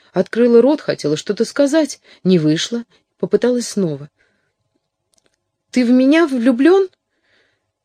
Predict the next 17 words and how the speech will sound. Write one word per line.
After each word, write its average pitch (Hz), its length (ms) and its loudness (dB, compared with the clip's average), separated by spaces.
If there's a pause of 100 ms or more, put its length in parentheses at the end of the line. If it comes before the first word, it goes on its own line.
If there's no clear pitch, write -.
(240)
Джейк 208 300 2
с - 100 -12
мольбой 180 400 2
возвел 175 340 0
глаза 175 340 -2
к - 120 -18
небу. 139 500 -14 (1080)
«А 180 200 0
ты 247 180 0
как 185 260 0
думала?» 143 520 -4 (880)
«Влюблен 180 420 2
с 190 80 -6
той 185 160 4
ночи 196 380 2
в - 80 -12
конюшне. 151 560 -4